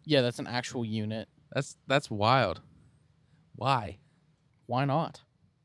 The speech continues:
Speaker 1: Probably because someone was like, "Ha ha, this would be funny, but we're gonna make it slightly different, but actually make it somewhat scientific." And people were like, "All right, we'll roll with that."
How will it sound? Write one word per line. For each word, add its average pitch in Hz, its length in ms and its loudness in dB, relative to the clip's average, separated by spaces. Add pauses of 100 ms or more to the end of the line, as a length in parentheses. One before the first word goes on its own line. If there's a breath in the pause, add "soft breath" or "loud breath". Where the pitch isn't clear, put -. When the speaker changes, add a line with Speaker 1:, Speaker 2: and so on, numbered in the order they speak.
Speaker 1:
Probably 269 260 4
because 247 180 0
someone 196 200 2
was 185 120 -2
like, 165 180 2
"Ha 294 120 2
ha, 254 200 2
this 202 220 -6
would 190 80 -8
be 180 120 -4
funny, 170 500 0 (640 soft breath)
but 175 100 6
we're 175 100 4
gonna 185 140 2
make 190 180 2
it 185 80 -6
slightly 185 380 -4
different, 160 480 0 (240)
but 143 140 0
actually 160 260 0
make 156 160 -2
it - 100 -16
somewhat 160 380 -4
scientific." 147 680 -2
And 117 160 -8
people 127 160 -10
were 123 80 -4
like, 123 160 -4
"All 120 60 -8
right, 175 200 4
we'll 160 180 0
roll 131 260 2
with 120 140 -6
that." 135 260 2